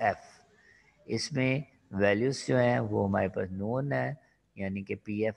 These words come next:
minus पीआई ट्वेंटी टू के बराबर है, वो हमने put कर दिया। इसके अलावा जो है, हमारे पास F की value जो है, वो ट्वेंटी है, वो भी हमने put कर दी। टी जो है, वो हमने calculate करना है। टी डिवाइड हो रहा है लेफ्ट साइड में, राइट साइड में जाके मल्टीप्लाई हो जाएगा, तो ट्वेंटी टू is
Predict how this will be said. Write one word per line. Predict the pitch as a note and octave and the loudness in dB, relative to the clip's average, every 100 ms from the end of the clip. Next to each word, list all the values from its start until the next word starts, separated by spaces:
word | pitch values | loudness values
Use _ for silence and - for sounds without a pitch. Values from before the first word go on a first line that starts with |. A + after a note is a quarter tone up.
| A2 | -6
minus | G#2 G2+ G2+ | -8 -8 -10
पीआई | - G#2 G2+ G2+ | -10 -6 -4 -4
ट्वेंटी | G2+ - F#2 F2+ - | -6 -8 -8 -10 -6
टू | B2 | -4
के | C#3 C3+ | -2 0
बराबर | C3 A#2+ A#2+ A#2 | 0 0 0 -2
है, | A2+ A2+ | -2 -4
वो | G#2 F2+ | -6 -8
हमने | E2+ F2 | -6 -8
put | F2+ C3 | -6 -6
कर | - B2 | -2 -2
दिया। | A2+ A2+ G#2+ A2+ - | 0 -2 -2 -4 -10
इसके | - - G#2+ | -12 -4 -2
अलावा | G2+ G2 G2 | 0 -2 -4
जो | F#2+ F#2+ | -4 -6
है, | |
हमारे | F#2 F2+ F2 | -6 -8 -8
पास | F2+ - G#2 | -10 -10 -6
F | A2+ - | -6 -6
की | B2+ | -8
value | A2+ G2+ F#2 | -6 -6 -6
जो | F2 F2+ | -8 -8
है, | E2+ | -8
वो | E2+ | -10
ट्वेंटी | - G#2 B2 C#3+ C#3+ | -8 -6 -4 -2 0
है, | C3+ C3 | 0 -2
वो | A#2 G2+ | -4 -6
भी | G2 A#2 | -4 -6
हमने | B2 B2+ | -4 -6
put | B2 B2+ | -6 -8
कर | - A#2+ | -4 -6
दी। | A2+ A#2 | -4 -6
टी | A2+ - B2 B2+ | -8 -8 -6 -4
जो | B2 A2 | -2 -2
है, | G2+ | -2
वो | F#2+ | -2
हमने | F2+ F2+ F2+ | -4 -6 -8
calculate | F2+ F2 - G#2 C3 | -8 -8 -4 -2 0
करना | - C3 A#2+ A#2 | 0 -2 -2 -4
है। | A2+ - - - - - | -4 -8 -18 -20 -16 -4
टी | B2+ B2+ | 0 2
डिवाइड | A#2+ G#2 G#2 A#2+ | 2 4 4 8
हो | C#3 | 10
रहा | C3+ | 10
है | C3+ | 10
लेफ्ट | B2 A#2 | 8 6
साइड | - A#2+ A#2 | 6 8 8
में, | A#2 A2+ | 4 4
राइट | G2+ G2+ G#2 | 4 4 4
साइड | - A2 | 2 4
में | G#2+ | 2
जाके | G#2 G2+ G2+ | 2 2 0
मल्टीप्लाई | F#2 F2 F2 G#2+ B2+ | -2 0 -2 4 8
हो | C#3 C3 | 8 8
जाएगा, | B2+ A#2+ A#2 A#2 - - - | 6 6 4 0 -8 -20 -16
तो | A2 | -6
ट्वेंटी | G#2 G2+ G#2 G#2 | 0 0 0 0
टू | A#2+ B2 | 2 4
is | A2 | 4